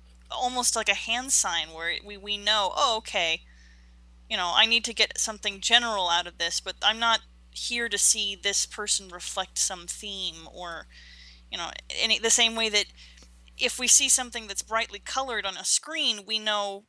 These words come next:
visually shorthand, "Oh, I should probably pay attention to that." But if it's something that's specifically the same color tones as the rest of the background,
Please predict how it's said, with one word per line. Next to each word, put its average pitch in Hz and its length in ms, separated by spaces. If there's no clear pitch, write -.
visually 220 460
shorthand, 185 560
"Oh, 214 180
I 190 60
should 208 200
probably 254 260
pay 220 180
attention 196 460
to - 160
that." - 280
But 233 100
if 226 160
it's - 400
something 233 420
that's 190 160
specifically 240 640
the 190 100
same 214 360
color 208 340
tones 185 420
as 185 120
the 196 100
rest 185 260
of 185 60
the 180 60
background, 220 640